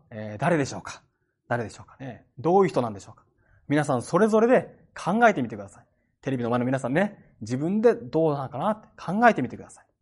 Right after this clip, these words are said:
もし、もしですよ、イエス様がイエス、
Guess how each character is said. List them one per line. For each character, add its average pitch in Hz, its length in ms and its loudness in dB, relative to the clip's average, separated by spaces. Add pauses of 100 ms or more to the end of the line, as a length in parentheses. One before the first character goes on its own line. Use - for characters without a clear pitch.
(920)
も 247 180 6
し、 - 300 -6 (260)
も 180 220 4
し 220 140 2
で 131 80 2
す - 140 -4
よ、 208 300 -2 (420)
イ 202 120 2
エ 226 80 6
ス 214 120 -8
様 120 240 -4
が - 100 -18 (580)
イ 190 140 -2
エ 190 80 2
ス、 - 120 -16